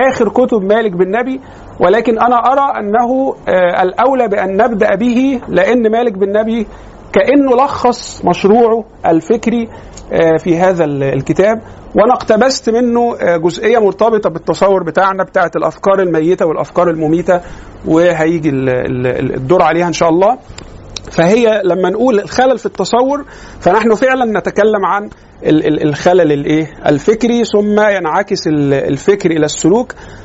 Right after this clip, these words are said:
وتقريبًا في شريحتين بيتكلموا عن ده من الشرايح اللي هنعرضها إن شاء الله، كيف أن الخلل في التصور، حتى علم النفس بيقول كده، يعني علم النفس بيقول إن الخلل السلوكي، الخلل في السلوك أو في الأخلاق،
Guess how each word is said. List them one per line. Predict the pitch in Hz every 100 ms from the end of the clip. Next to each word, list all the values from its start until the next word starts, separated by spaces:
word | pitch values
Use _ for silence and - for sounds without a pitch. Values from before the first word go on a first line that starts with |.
| -
وتقريبًا | - 156 190 254 240
في | 269
شريحتين | 254 220 208 - 262
بيتكلموا | 208 190 180 202 175
عن | 156
ده | 160
من | 170
الشرايح | 156 - 180 190
اللي | 165
هنعرضها | 151 147 165 185
إن | 160
شاء | 180
الله، | 170 170 202 220 - - -
كيف | - 220 214
أن | 208 226 214
الخلل | 180 151 220 226 180
في | -
التصور، | - 165 202 220 240 233 - - -
حتى | 202 208
علم | 214 240
النفس | 226 214 220 190
بيقول | 165 180
كده، | 156 143
يعني | 139 147
علم | 190 214
النفس | 185 202 -
بيقول | 156 190
إن | 196 180
الخلل | 156 - 240 208
السلوكي، | 180 - 190 220 254 269 262
الخلل | 190 208 208
في | 185
السلوك | 170 - 175 190 247 202
أو | 170
في | 160
الأخلاق، | 165 160 170 196 254